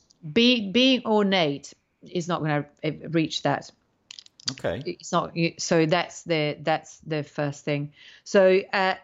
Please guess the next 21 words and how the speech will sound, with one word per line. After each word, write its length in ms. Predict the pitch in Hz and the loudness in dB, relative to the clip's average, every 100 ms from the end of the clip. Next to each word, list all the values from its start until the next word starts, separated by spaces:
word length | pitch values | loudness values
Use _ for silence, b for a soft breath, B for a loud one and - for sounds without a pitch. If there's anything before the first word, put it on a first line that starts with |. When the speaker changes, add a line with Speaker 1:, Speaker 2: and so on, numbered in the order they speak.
| _ | _
Speaker 1:
and 200 | 202 208 | -4 0
that's, 280 | 214 233 - | 0 -2 -4
and 200 | - 208 | -6 -4
we've 180 | 208 202 | -2 -4
seen 320 | - 262 262 | -4 0 0
how 340 | 214 202 185 180 | 2 2 4 2
that 240 | 170 208 | 0 0
image 240 | 208 190 170 | 0 -2 -4
is 120 | 170 | -4
much 260 | 202 190 - | -4 -4 -6
more 160 | 175 | -6
complex 640 | 165 220 196 156 143 - | -2 -2 -2 -6 -6 -8
than 160 | - 156 | -8 -6
just 340 | 156 143 - | -4 -6 -4
a 140 | 160 151 | -2 -2
dog. 420 | 151 151 160 175 | -2 0 2 0
So 320 | - 175 170 - _ _ _ _ _ _ _ - | 0 2 2 0 _ _ _ _ _ _ _ 0
our 240 | 196 196 | 4 4
eyes 720 | 196 196 190 180 180 165 - _ _ _ _ _ _ _ _ | 4 2 2 0 -4 -8 -14 _ _ _ _ _ _ _ _
tend 340 | - 226 220 214 | -2 -2 -2 -6
to 380 | 208 185 180 180 | -4 -2 -2 -4